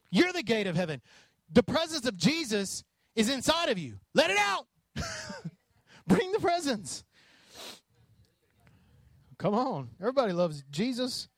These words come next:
so they say. Oh, yeah. Jesus first, <laughs> right?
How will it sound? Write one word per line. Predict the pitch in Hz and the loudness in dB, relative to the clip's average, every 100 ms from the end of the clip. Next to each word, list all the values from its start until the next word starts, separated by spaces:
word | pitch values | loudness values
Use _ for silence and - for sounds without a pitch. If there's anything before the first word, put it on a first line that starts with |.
| _ _ _ _ | _ _ _ _
so | - 185 | -8 -2
they | 170 | -2
say. | 156 208 247 - _ _ - - - _ - - - - - - - - - - | 0 -2 -2 -10 _ _ -20 -20 -20 _ -20 -20 -20 -20 -20 -16 -16 -16 -14 -8
Oh, | 339 | -6
yeah. | 185 202 220 165 - - | -6 -8 -10 -14 -16 -18
Jesus | - 254 330 - | -8 -4 -4 -6
first, | - 196 220 - - - - _ | -8 -10 -10 -8 -8 -10 -20 _
<laughs> | _ - | _ -8
right? | 196 165 147 | -4 -2 -4